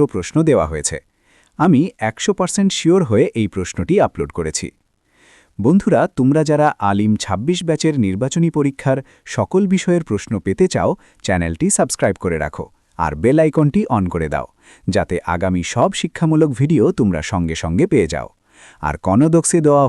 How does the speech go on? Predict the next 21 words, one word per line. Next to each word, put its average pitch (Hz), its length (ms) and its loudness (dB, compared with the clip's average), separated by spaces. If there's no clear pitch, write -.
WhatsApp 139 400 0
লিঙ্কে 135 300 0
ক্লিক 185 280 -2
করে 110 240 0
গ্রুপে 139 320 0
জয়েন 120 260 2
হয়ে 82 240 -4
যাও, 65 140 -6
এখানে 90 300 -2
সকল 190 380 0
প্রকার 147 380 0
আপডেট 90 400 0
দেওয়া 95 220 4
হয়। 71 200 -8
বন্ধুরা, 156 400 4
তোমাদের 160 420 4
যদি 175 340 2
এসব 127 260 -2
প্রশ্নের 107 400 -4
উত্তর 175 320 2
লাগে, 107 280 2